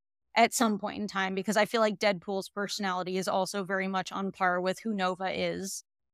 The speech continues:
Um, and then in regards to Women in Weapons, I think just about any brand that really is forefront on being authentic and being truly you, but also a little edgy. For example, I think brands like Fenty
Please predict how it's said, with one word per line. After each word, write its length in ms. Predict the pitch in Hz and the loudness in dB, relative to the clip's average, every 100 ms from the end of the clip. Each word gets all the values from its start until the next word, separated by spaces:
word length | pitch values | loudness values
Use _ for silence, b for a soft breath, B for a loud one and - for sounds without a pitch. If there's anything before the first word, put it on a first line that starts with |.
| _ - | _ 2
Um, 540 | 220 214 190 180 175 - | 6 6 4 2 -4 0
and 140 | 247 247 | 6 8
then 140 | 240 | 8
in 240 | - 269 | 6 6
regards 380 | 277 240 214 208 | 8 8 4 2
to 100 | 233 | -2
Women 180 | 214 202 | -2 -2
in 80 | 196 | 0
Weapons, 500 | 185 190 190 185 - | 0 0 -4 -4 -2
I 120 | 220 | -2
think 240 | 269 277 | 0 -2
just 180 | 233 226 | -2 -2
about 200 | 233 226 | 2 2
any 200 | 214 220 | 2 -4
brand 500 | 190 196 190 185 190 | -4 -2 0 0 -2
that 140 | 190 - | -4 -4
really 320 | 208 208 202 - | -4 -4 -4 0
is 140 | 240 - | 0 2
forefront 520 | 277 285 - 226 233 | 2 2 2 0 2
on 140 | 214 | 0
being 280 | 196 208 202 | 0 0 0
authentic 560 | 196 190 208 190 202 202 | 0 0 0 -4 -4 -4
and 140 | 202 | -4
being 360 | 196 185 196 - - - _ - | -4 -4 -4 -6 -10 -16 _ -2
truly 360 | 247 233 214 | 4 4 4
you, 500 | 190 185 185 202 208 - | -2 -2 0 0 -2 0
but 80 | 202 | 4
also 300 | 190 - 202 | 4 2 -2
a 20 | |
little 240 | 190 180 196 | -4 -4 -2
edgy. 320 | 185 170 202 | -2 -4 -6
For 160 | 196 202 | -6 -6
example, 340 | 196 196 - | -4 -4 -2
I 60 | 190 | -4
think 220 | 196 180 | -4 -6
brands 320 | 202 185 196 | -2 0 0
like 140 | - - | -4 -8
Fenty 500 | - 185 - 214 | -4 -2 -2 -4